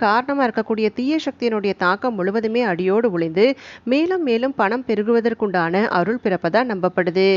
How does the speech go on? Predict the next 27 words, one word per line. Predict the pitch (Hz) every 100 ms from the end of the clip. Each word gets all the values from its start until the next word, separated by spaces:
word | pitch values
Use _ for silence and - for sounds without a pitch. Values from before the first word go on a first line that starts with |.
| 180 - 311
இப்படி | 359 311
நம்ம | 190 233 214
மூன்று | 220 302 320 254
நாள் | 277 226
கல்லுப்பை | 196 254 262 233 190
வைத்து | 208 190
வழிபாடு | 170 208 233 226
செய்வதற்குண்டான | 208 190 196 196 190 180 214 226
முக்கியமான | 196 294 294 294 269 208
காரணம் | 196 220 208 175
என்ன | 185 190
அப்படின்னு | 165 185 220
சொல்லி | 185 175
பாத்தீங்கன்னா, | 165 175 160 160 180 196 - -
இந்த | 208 196 208
கல்லுப்பு | 254 302 294 277
அப்படின்னு | 214 185 214 214
சொல்லி | 185
எடுத்துக்கும் | 170 190 190 180
பொழுதே | 165 180 254 214
வீட்ல | 277 330 285
இருக்கக்கூடிய | - 233 220 226 190
அனைத்து | 202 311 330 285
விதமான | 269 247 247 240
தீய | 214 254 240
சக்தியை | - 214 214 180
உள்வாங்கக்கூடிய | 202 220 208 196 170